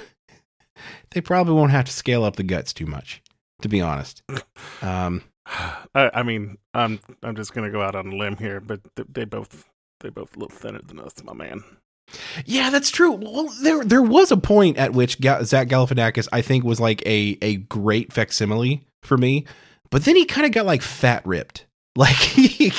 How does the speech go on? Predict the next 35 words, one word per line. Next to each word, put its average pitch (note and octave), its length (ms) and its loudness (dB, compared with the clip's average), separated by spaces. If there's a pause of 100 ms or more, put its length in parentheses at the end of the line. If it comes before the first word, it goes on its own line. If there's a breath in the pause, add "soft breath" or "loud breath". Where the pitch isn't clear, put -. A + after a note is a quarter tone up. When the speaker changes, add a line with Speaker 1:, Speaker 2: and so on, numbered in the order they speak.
(100)
Speaker 1:
got, - 520 -2 (380 loud breath)
he, B3+ 200 -4
he G#3+ 200 2
kind A3+ 240 2
of, F#3+ 140 4
like, D#3 340 2
shrunk D#3+ 420 2
in F3+ 140 6
a C3 60 2
little C3 180 4
bit. E3 200 2
He C3+ 100 -6
still F3+ 180 0
has, D3+ 260 0
like, B2+ 300 0
the A#2 220 -6
iconic, A#2 560 -2 (580 soft breath)
uh, G#2 460 0
Zach A#2 220 0
Galifianakis, A#2 540 0
like, G#2 320 -6 (540)
like, G#2+ 240 -4 (300)
pot - 560 -2 (160)
belly-ish D3+ 1120 0 (220)
type D#3 240 0
thing F3 240 0
going F3 240 4
on. F#3 280 2 (360 loud breath)
Um, C3+ 400 2 (240)
but C#3+ 180 2
he, D#3 320 -4
but C3+ 160 2
it's D3 140 0
not D#3+ 220 0
like C3 500 -2